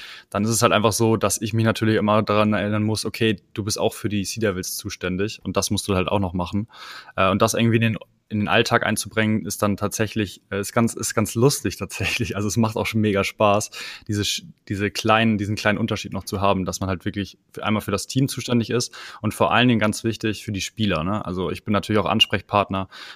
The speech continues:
wenn, ähm, irgendwelche Medien unsere Spieler anschreiben und sagen, „Ja, hast du mal Lust auf ein Interview?“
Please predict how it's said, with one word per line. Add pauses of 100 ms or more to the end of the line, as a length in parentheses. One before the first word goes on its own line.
(120)
wenn,
ähm,
irgendwelche
Medien
unsere
Spieler
anschreiben
und
sagen,
„Ja,
hast
du
mal
Lust
auf
ein
Interview?“